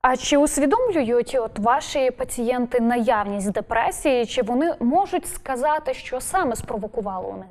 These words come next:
депресію? Чи доводиться шукати джерело?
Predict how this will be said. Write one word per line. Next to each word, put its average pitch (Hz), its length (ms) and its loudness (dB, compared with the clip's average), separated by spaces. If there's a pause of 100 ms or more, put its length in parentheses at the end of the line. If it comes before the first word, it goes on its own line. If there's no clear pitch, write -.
депресію? - 500 -12 (300)
Чи 269 120 2
доводиться 269 600 2
шукати 202 540 -2
джерело? 185 460 -8